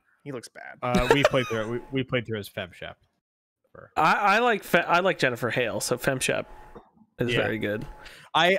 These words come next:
Speaker 2: I
Speaker 1: What's
Speaker 2: also, like, the default design of male shepherd is so bad.
Speaker 1: Yeah, it's just, it's, it's, it's
Speaker 2: It's
Speaker 1: perfect
Speaker 2: just,
Speaker 1: for Mass Effect One,
Speaker 2: it
Speaker 1: where
Speaker 2: makes
Speaker 1: it's like
Speaker 2: sense because he's a military dude and all, but it's, it's ju-,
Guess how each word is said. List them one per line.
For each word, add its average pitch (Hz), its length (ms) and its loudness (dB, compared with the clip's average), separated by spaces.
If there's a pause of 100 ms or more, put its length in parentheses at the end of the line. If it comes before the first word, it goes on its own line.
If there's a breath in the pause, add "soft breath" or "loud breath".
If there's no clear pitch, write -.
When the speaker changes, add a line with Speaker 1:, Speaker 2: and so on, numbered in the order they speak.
Speaker 2:
I 151 120 2
Speaker 1:
What's 151 100 0 (320)
Speaker 2:
also, 160 140 -6
like, 147 280 -10 (1000)
the 143 180 -4
default 156 520 -2
design 131 320 -2
of 113 100 -8
male 113 140 -6
shepherd 123 380 -8
is 110 220 -12 (120)
so - 560 -8
bad. 85 360 -10 (560)
Speaker 1:
Yeah, 107 260 -2 (340)
it's - 200 -8
just, - 440 -6
it's, - 440 -8
it's, - 400 -8
it's 190 160 0
Speaker 2:
It's - 80 0
Speaker 1:
perfect 220 180 6
Speaker 2:
just, - 100 -4
Speaker 1:
for 156 60 -4
Mass 147 220 0
Effect 123 240 0
One, 107 220 -4 (280)
Speaker 2:
it 196 160 2
Speaker 1:
where 226 140 6
Speaker 2:
makes 240 120 6
Speaker 1:
it's 113 80 -2
like 190 100 4
Speaker 2:
sense 175 180 0
because 160 380 -2
he's 151 120 -2
a 139 60 -2
military 131 480 0
dude 113 160 -8
and 110 80 -10
all, 104 80 -6
but 123 120 -6
it's, - 240 -12
it's - 300 -4 (160)
ju-, 233 160 -4